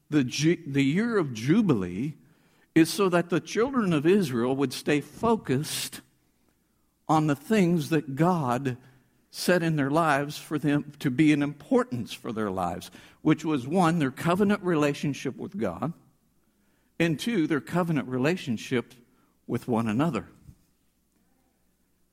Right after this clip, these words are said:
So the year of Jubilee was about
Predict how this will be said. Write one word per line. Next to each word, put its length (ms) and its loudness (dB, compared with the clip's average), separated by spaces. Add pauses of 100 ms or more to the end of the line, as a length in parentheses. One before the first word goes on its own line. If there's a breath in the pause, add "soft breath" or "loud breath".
(1040)
So 260 0
the 140 4
year 220 4
of 100 -2
Jubilee 600 2 (340 loud breath)
was 180 4
about 680 0